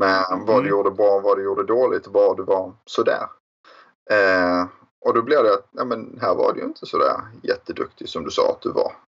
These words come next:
Speaker 1: Eh, och det kan vara lite konfronterande. Men sen samtidigt så är det ju att alla vill vi utvecklas, alla vill vi bli bättre.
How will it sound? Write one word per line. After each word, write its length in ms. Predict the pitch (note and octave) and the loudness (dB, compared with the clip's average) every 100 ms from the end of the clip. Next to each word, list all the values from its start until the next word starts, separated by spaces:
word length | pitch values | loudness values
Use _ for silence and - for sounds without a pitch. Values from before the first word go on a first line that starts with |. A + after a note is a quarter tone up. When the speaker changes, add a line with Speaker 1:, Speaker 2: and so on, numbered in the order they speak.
| _ _ _ _ _ _ - | _ _ _ _ _ _ 2
Speaker 1:
Eh, 400 | G2 F#2 F2+ F2 - - | 4 4 2 0 -8 -4
och 60 | |
det 280 | F#2+ C#3 D#3+ | 0 0 2
kan 140 | F3 | 2
vara 100 | D#3+ | 2
lite 160 | B2+ A2 | 2 0
konfronterande. 920 | - A2 - A#2+ - F#2 C#2 - - - - - | -2 -4 -4 -4 -2 0 -2 -4 -8 -10 -18 -8
Men 260 | - C#3 | 0 0
sen 280 | C3 - A#2 | 0 0 -2
samtidigt 680 | - B2 D#3 - F#2+ F2 E2+ | 0 0 0 -2 -2 -2 -10
så 120 | - | -2
är 60 | B2 | 2
det 60 | A#2 | 4
ju 80 | F#2+ | 2
att 120 | - | 0
alla 280 | G#2+ G#2+ F#2 | 0 2 0
vill 180 | F2+ | -2
vi 140 | F#2 G#2 | -2 -2
utvecklas, 540 | D3+ - E2+ - - | -4 -4 -4 -4 -2
alla 200 | - G2 | 0 0
vill 200 | F#2 F#2+ | 2 0
vi 160 | F2+ F2+ | 0 -2
bli 200 | F2 F#2 | 0 -2
bättre. 520 | - - - - - | 0 -2 -2 -8 -8